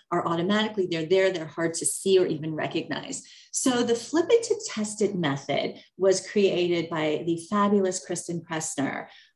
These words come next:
Um, and it's a technique, um, thought process technique that we can bring into the workplace to help the, disrupt these gender stereotypes. So what, what, what flip it to test it means is whenever you find yourself, um,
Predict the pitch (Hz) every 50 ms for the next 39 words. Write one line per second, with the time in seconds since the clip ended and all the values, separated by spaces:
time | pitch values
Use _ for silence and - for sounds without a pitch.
0 | - - 185 185 180 180 180 175 175 - - 196 202 202 196 190 196 185 - -
1 | - - 202 202 - - 233 214 - - 262 254 - - 349 453 466 - - -
2 | - - _ _ - _ _ - - _ _ - 214 208 208 202 202 - 285 339
3 | 392 403 - - 208 160 - - - - - - - - 175 160 - 175 165 151
4 | 135 - - - - - 175 180 185 185 190 - 208 190 - 190 190 196 220 247
5 | 262 262 262 254 262 214 165 151 139 - - - 151 139 - 143 - - - 175
6 | 156 170 156 - 175 160 147 - - 170 160 - 160 143 - - 147 143 - 143
7 | 135 135 147 - - - - 143 - - - - - - - - - 185 180 196
8 | 233 294 370 302 254 277 320 - - - 240 262 294 - - - 339 - - 392
9 | - 330 277 262 - 269 254 220 180 156 - - 160 - - 165 - - - -
10 | - - _ - - - - _ - - 240 262 320 349 494 480 480 466 466 -
11 | 294 269 269 254 233 247 240 - - 220 208 202 196 196 190 190 190 - - _
12 | _ _ _ - 185 180 175 165 165 165 160 156 - -